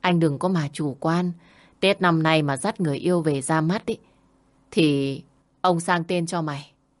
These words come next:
căn biệt thự này." "Năm nay ạ?" "Năm nay thì hơi gấp. Cháu...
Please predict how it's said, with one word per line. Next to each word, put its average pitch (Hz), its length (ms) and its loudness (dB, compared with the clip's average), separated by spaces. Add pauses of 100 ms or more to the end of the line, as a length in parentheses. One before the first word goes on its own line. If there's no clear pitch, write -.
(240)
căn 208 180 2
biệt 165 180 2
thự 185 220 -2
này." 147 280 -2 (960)
"Năm 185 260 -4
nay 185 260 2
ạ?" 156 220 -4 (880)
"Năm 180 180 0
nay 170 140 2
thì 165 120 -6
hơi 165 220 -2
gấp. 220 180 0 (720)
Cháu... 196 720 0